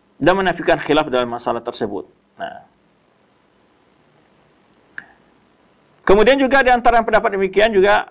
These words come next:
menukil ijma' juga Taqiyuddin Subki. Mengatakan ijma'atul ummah ala nufuzit talaq al-bid'i.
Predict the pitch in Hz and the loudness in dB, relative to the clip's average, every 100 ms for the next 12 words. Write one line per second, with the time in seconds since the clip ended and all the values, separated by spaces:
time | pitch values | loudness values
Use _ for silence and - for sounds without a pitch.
0 | _ _ 143 156 160 143 147 143 - 170 | _ _ -2 -2 0 0 0 -2 -2 -2
1 | 185 160 - 143 156 196 - _ - - | 0 -2 2 4 4 0 -6 _ -8 2
2 | 170 - - - _ _ _ _ _ _ | 2 2 -6 -10 _ _ _ _ _ _
3 | _ - 127 - - 170 196 190 185 196 | _ -6 0 0 0 0 0 0 0 0
4 | 185 190 208 214 190 185 185 185 185 180 | -2 -2 0 2 2 0 2 2 4 4
5 | 196 220 220 - _ _ _ _ _ _ | 4 2 -2 -18 _ _ _ _ _ _
6 | _ _ _ _ 170 175 165 165 120 95 | _ _ _ _ -2 0 2 0 -2 -14